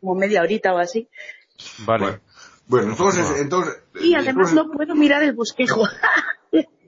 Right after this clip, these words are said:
Speaker 2: Ya, te, te
Speaker 1: ¿Cómo
Speaker 2: echamos
Speaker 1: pasa?
Speaker 2: una mano con eso. Sí, sí.
Speaker 3: Eh, de-, bueno, entonces, entonces hare-, haremos, haremos la, seguiremos el, el bosquejo, ¿no?
Speaker 2: Pero, eh, ¿terminas ya con el tema o?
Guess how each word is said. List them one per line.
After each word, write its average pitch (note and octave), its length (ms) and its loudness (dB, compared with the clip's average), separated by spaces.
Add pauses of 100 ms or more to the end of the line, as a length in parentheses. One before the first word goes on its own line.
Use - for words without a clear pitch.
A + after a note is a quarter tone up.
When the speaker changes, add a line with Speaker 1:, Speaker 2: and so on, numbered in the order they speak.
(340)
Speaker 2:
Ya, C3 100 -6
te, - 320 -10
te A#2+ 120 -2
Speaker 1:
¿Cómo - 120 2
Speaker 2:
echamos B2+ 280 0
Speaker 1:
pasa? - 80 -10
Speaker 2:
una A2 100 -2
mano G#2+ 200 -2
con G2+ 140 0
eso. F2+ 300 -10 (420)
Sí, A#2+ 100 -12
sí. G2+ 140 -12 (240)
Speaker 3:
Eh, A2+ 100 -2
de-, A#2 280 0
bueno, G#2 220 0
entonces, E3 460 -4
entonces C3 320 0
hare-, D3 260 -4
haremos, F3+ 460 -2
haremos G3+ 320 -4
la, E3 680 -6 (540)
seguiremos E3 440 -2
el, C3 220 0
el G#2+ 120 -4
bosquejo, G2+ 560 -6
¿no? C3 180 -10 (400)
Speaker 2:
Pero, G#2 320 -4
eh, G2+ 160 -2
¿terminas B2 400 -4
ya B2+ 120 -2
con B2 180 -8
el A2 500 -6
tema C#3+ 360 -2
o? G2 440 -6